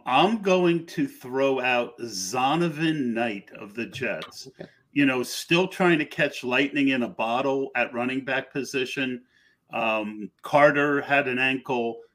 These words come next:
Speaker 1: James Robinson was a healthy scratch for Knight last week. They seem to like him, Curtis. I, I, I am putting Zonovan Knight, um, as
Speaker 2: Totally
Speaker 1: for
Speaker 2: agree.
Speaker 1: my dr-, go ahead.
Speaker 2: Sorry, totally agree. I think they do like him.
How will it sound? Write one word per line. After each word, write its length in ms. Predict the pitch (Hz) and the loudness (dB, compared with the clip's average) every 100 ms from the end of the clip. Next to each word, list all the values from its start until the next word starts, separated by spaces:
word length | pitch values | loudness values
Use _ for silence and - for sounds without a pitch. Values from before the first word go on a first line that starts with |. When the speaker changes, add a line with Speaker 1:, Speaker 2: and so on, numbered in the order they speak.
| - | -6
Speaker 1:
James 400 | - 147 131 127 | 0 2 2 2
Robinson 640 | 123 139 147 135 - 135 | 2 2 0 -2 -2 -2
was 240 | 127 123 | -2 -2
a 100 | 127 | -4
healthy 380 | 117 127 127 123 | -4 -4 -4 -6
scratch 480 | - - 131 123 - | -6 -4 -2 -2 -6
for 420 | - - 131 147 | -12 -2 2 2
Knight 440 | 160 131 120 117 - | 2 0 0 -4 -8
last 420 | 120 113 110 - 110 | -6 -4 -4 -8 -8
week. 340 | 110 107 - _ _ - | -6 -6 -8 _ _ -2
They 140 | 135 | -2
seem 320 | - 170 233 | 2 2 2
to 120 | - 202 | 2 2
like 300 | 180 190 - | 4 2 2
him, 140 | 131 | -4
Curtis. 600 | - 113 98 101 - - _ _ _ - | -2 -6 -4 -6 -8 -14 _ _ _ -2
I, 220 | 127 123 - | 2 2 4
I, 200 | 131 127 | 4 4
I 200 | 123 131 | 4 4
am 240 | 147 143 139 | 4 2 0
putting 500 | 156 147 143 135 113 | -2 2 2 2 -2
Zonovan 800 | - 117 139 160 165 170 143 113 | -8 -2 2 2 2 0 0 0
Knight, 460 | 127 113 92 - _ _ _ - | 0 -2 -4 -16 _ _ _ -10
um, 220 | - 123 120 | -4 -2 6
as 220 | 151 156 | 6 6
Speaker 2:
Totally 100 | 123 | 4
Speaker 1:
for 60 | |
Speaker 2:
agree. 100 | - | 4
Speaker 1:
my 140 | - 147 | 4 4
dr-, 300 | - - - _ _ _ - | 0 -10 -18 _ _ _ -2
go 160 | 147 | 2
ahead. 220 | 135 117 - _ _ _ _ _ _ | 2 0 -8 _ _ _ _ _ _
Speaker 2:
Sorry, 240 | - 117 | 6 8
totally 400 | 92 - 151 143 | 8 8 8 10
agree. 300 | 127 104 101 | 8 8 6
I 80 | 90 | 6
think 220 | - 123 | 4 2
they 100 | 110 | 2
do 200 | 90 101 | 0 2
like 220 | 90 78 78 | 2 2 -2
him. 220 | 78 | -6